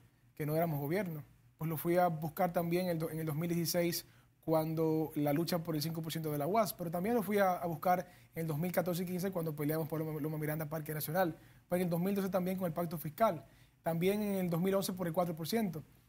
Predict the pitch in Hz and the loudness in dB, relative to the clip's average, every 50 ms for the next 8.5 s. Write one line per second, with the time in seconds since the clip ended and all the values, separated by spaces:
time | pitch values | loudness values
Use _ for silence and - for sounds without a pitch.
0 | _ _ 165 165 156 170 180 196 185 196 196 190 190 170 185 165 160 165 151 160 | _ _ -4 -2 0 2 2 2 2 2 0 0 -2 -2 0 0 0 0 0 0
1 | 165 185 220 208 175 156 - - - - _ _ - 170 165 175 190 190 196 190 | 2 2 2 2 0 -4 -8 -14 -20 -20 _ _ -6 -2 -2 0 2 2 2 2
2 | - 202 175 185 180 175 - - - - 175 165 170 151 165 165 156 - 247 220 | 0 0 0 -2 -2 -4 -6 -10 -8 -6 -4 -2 0 0 -2 -2 0 2 2 2
3 | - 180 165 202 220 226 247 226 220 220 226 185 185 208 214 196 208 196 190 190 | 2 0 0 0 2 2 2 2 2 0 0 0 0 0 0 0 0 0 0 0
4 | 180 208 202 202 208 208 208 202 - - - - - _ - 185 190 202 214 214 | 0 0 0 0 2 0 0 -2 -2 -8 -16 -20 -20 _ 0 2 6 6 6 4
5 | 185 - 170 160 156 147 190 185 190 208 202 196 208 196 202 214 202 - 180 165 | 4 0 -2 -2 0 2 4 4 4 4 4 4 6 6 6 4 0 -2 -4 -4
6 | - - - - - - - 165 156 151 151 160 147 180 190 196 190 202 190 165 | -2 -4 -6 -6 -6 -4 -4 -2 -2 -2 -2 -2 0 2 2 2 2 2 0 0
7 | 196 196 208 208 190 170 147 170 160 151 - - - - _ _ - 165 175 180 | 0 2 2 0 0 -2 -4 -6 -8 -8 -10 -16 -20 -20 _ _ -4 -2 0 2
8 | 180 180 185 185 - - 190 185 - | 4 4 4 4 4 2 0 -2 -4